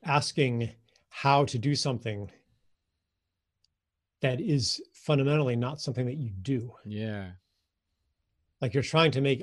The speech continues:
Speaker 1: allowing into, like, this active verb.
Speaker 2: Hmm.
Speaker 1: But if you really look at it carefully and contemplate those moments where you did go into trust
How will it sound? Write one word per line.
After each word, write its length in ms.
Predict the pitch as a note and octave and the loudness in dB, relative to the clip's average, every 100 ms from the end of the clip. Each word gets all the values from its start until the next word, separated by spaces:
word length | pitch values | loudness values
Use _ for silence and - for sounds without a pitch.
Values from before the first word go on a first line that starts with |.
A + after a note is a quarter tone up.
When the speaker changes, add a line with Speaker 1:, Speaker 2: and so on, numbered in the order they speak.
| F3+ | -4
Speaker 1:
allowing 600 | A#2+ A#2+ C#3 D3 A#2 B2 | 0 2 4 2 0 -4
into, 240 | G#2+ B2 | -4 -4
like, 180 | A#2 - | -4 -6
this 160 | A#2 - | -10 -4
active 340 | D3 - C3+ G2 | -4 -4 -6 -6
verb. 360 | A2 G2+ F#2+ - - _ _ _ _ - | -6 -8 -10 -18 -20 _ _ _ _ -14
Speaker 2:
Hmm. 240 | A2 G2 F#2+ F2+ F2+ _ _ _ _ _ _ _ _ _ _ _ _ _ _ | -12 -12 -14 -18 -20 _ _ _ _ _ _ _ _ _ _ _ _ _ _
Speaker 1:
But 160 | C#3+ C3 - _ _ _ _ _ _ _ _ _ _ _ _ G#3 _ _ _ | -8 -8 -10 _ _ _ _ _ _ _ _ _ _ _ _ -20 _ _ _
if 140 | - | -4
you 100 | D#3 | 2
really 380 | D3+ A#3+ D#3 E3 - _ - | 4 6 6 4 -4 _ -8
look 320 | D3 E3 E3 | -2 -2 -2
at 220 | G3 C#3+ | -2 0
it 200 | A#2 - | -2 -4
carefully 600 | - C#3+ C3 C3 G#2+ F#2+ - | -4 -2 0 -2 -6 -8 -10
and 160 | B2+ | -10
contemplate 720 | - C3+ A#2+ A#2+ A2+ B2 G2+ - | -8 -6 -4 -4 -4 -6 -6 -6
those 220 | B2+ F#2+ | -6 -2
moments 460 | C3+ C3 A#2 - - | -2 0 -2 -4 -4
where 140 | B2 | -2
you 200 | A#2 A#2 | 0 -2
did 400 | F2+ C#3 C3+ G2+ | -2 0 0 -2
go 180 | C#3+ B2 | -6 -4
into 160 | A2+ G2+ | -4 -8
trust 580 | - B2 G#2+ - - | -10 -12 -10 -14 -16